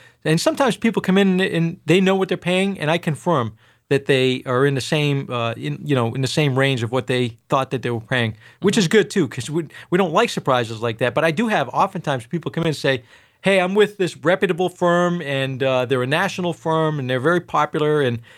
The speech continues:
they, they manage a tremendous amount of people's money, and, and, uh, I won't, you know, name names, but they're very popular here in the state of Maine."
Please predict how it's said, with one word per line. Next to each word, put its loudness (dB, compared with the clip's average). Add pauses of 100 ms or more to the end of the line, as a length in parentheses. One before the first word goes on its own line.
(140)
they, 2
they 2
manage 2
a -6
tremendous -2
amount 0
of -6
people's -4
money, 0
and, -6
and, -4
uh, 2
I 0
won't, -4
you 0
know, 2
name 0
names, 0
but -6
they're 2
very 2
popular -2
here -2
in -4
the -6
state -4
of -2
Maine." -2